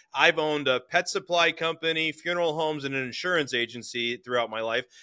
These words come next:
Never had anything to do with law. First time I walked into a law firm was after I gave my first presentation in Orlando in two thousand, beginning of two thousand nine. I was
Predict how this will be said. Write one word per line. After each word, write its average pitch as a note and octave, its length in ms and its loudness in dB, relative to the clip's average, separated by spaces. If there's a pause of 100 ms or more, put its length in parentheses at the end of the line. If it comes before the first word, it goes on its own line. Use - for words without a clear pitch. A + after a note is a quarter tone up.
(120)
Never E3 200 4
had D#3 100 6
anything F3 300 2
to D3 60 2
do C#3+ 140 0
with C#3 140 2
law. B2+ 340 2 (300)
First F#3+ 260 2
time F3 220 4
I D#3 80 2
walked E3+ 340 2
into D#3 220 -2
a - 20 2
law D#3+ 260 4
firm D3 200 -4
was C#3 260 -4
after F3 400 2
I D#3 140 4
gave E3 300 0
my D#3 160 0
first F#3+ 380 -2
presentation E3+ 840 -2
in C#3+ 80 -2
Orlando C#3+ 680 0
in C3+ 120 -6
two F#3+ 200 -10
thousand, D3+ 580 0
beginning E3 260 -4
of D3 80 -2
two F3 140 -12
thousand C#3 480 0
nine. C#3+ 460 2 (360)
I D3 240 4
was C#3+ 400 -2